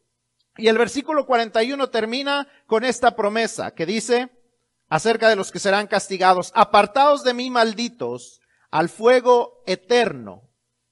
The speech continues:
preparado para el diablo y sus ángeles".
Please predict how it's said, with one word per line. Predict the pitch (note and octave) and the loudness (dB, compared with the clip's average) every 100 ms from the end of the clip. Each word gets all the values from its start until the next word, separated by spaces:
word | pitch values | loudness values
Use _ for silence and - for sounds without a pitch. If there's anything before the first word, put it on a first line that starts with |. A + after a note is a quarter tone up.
| _ _ _ _ _ _ _ _ | _ _ _ _ _ _ _ _
preparado | D#3 D#3 D#3+ D#3+ F#3 G#3 G#3+ G#3+ - | -4 -2 2 2 4 2 -2 -6 -8
para | F3 D3 | -2 0
el | C#3+ | -2
diablo | C#3 D#3 D#3+ E3 E3 E3 E3+ _ _ _ _ _ _ _ _ | -2 0 0 -2 -8 -10 -14 _ _ _ _ _ _ _ _
y | C#3 | -20
sus | A#2+ C3+ - | -18 -20 -14
ángeles". | A#2 A2 - F#2+ A#2 - _ | -14 -12 -18 -20 -20 -20 _